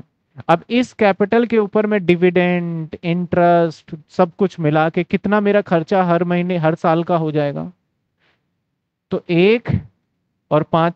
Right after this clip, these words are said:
छह और तीन यानी नौ रुपए। कितना खर्चा हो जाएगा हमारा? नौ रुपए हो जाएगा।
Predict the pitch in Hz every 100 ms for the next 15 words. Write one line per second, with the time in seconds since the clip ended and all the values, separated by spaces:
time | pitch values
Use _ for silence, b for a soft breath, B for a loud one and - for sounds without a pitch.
0 | - - 196 196 240 254 - _ _ _
1 | 156 170 - - 208 247 277 226 - _
2 | _ _ _ _ _ _ _ _ _ -
3 | 151 165 214 262 185 180 170 165 135 101
4 | - - - 202 208 202 190 196 185 185
5 | 180 180 175 196 254 226 _ _ _ _
6 | _ _ _ 139 123 110 101 - - -
7 | - - -